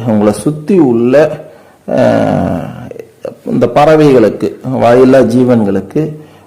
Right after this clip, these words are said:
உங்கள் இரு கரங்களால் உணவளிங்க தயவு செஞ்சு. ஓகேங்களா? அதை யார்கிட்டயும் சொல்லி காமிக்காதீங்க. அது உங்களுடைய கர்மா சிறிது சிறிதாக விலகும்.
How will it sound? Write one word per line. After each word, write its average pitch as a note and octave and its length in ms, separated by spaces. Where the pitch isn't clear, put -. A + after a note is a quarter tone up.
உங்கள் C#3+ 720
இரு D3+ 320
கரங்களால் C3 880
உணவளிங்க C#3+ 720
தயவு G2 320
செஞ்சு. G2 480
ஓகேங்களா? G2+ 440
அதை A2 280
யார்கிட்டயும் A#2+ 420
சொல்லி D3+ 340
காமிக்காதீங்க. A#2 640
அது G#2+ 300
உங்களுடைய G#2 480
கர்மா C#3+ 500
சிறிது A#2+ 420
சிறிதாக G#2+ 540
விலகும். G#2+ 520